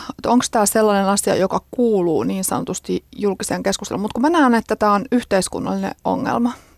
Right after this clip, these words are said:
Ja meillä on ollut erilaisia poliitikkoja, jotka on tehnyt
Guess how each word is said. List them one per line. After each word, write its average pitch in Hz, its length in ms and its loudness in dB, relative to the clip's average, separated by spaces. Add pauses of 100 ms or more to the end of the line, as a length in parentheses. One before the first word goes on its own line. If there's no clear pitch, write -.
(120)
Ja 220 360 2
meillä 233 260 2
on 240 80 6
ollut 247 220 6
erilaisia 214 420 2
poliitikkoja, 202 600 2
jotka 185 220 0
on 196 60 2
tehnyt 208 420 0